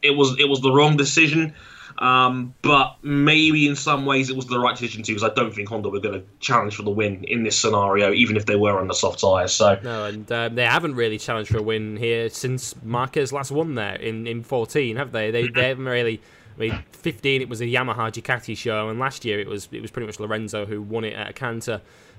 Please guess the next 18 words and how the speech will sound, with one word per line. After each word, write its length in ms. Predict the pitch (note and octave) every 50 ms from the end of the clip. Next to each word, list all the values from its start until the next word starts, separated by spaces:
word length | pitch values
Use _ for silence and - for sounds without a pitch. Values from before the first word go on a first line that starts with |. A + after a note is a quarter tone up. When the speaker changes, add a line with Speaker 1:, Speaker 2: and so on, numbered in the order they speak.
| - -
Speaker 1:
Mm-hmm. 100 | B2+ C#3
Speaker 2:
um, 320 | D3 C3 A#2 A2+ A2+ A#2
last 300 | B2 B2 B2+ C3 C3 -
year 120 | B2 A#2+ A#2
too. 300 | - - D#3 C#3+ B2 A#2 - - - _ _ _ - C#3+
Um, 400 | C#3+ C#3+ D3+ D3+ D#3 D#3 D#3 -
but 220 | - D#3 D#3 E3
yeah, 140 | F3 E3 C#3+
just, 160 | C#3 - -
just 240 | G3+ D#3 C#3+ C3+ -
finishing 240 | - G#3+ D#3 C#3+ E3
off 100 | C#3 -
on 80 | C3+
Zarco, 420 | A#2 A#2+ C#3+ C#3 C#3 C3+ - C3+ B2
I 80 | C3
think, 300 | D#3 F3+ F3+ F3+ - F3 F#3
uh, 260 | F3 D#3+ F3 E3+ F3+
what 300 | F3+ F3+ G#3+ - -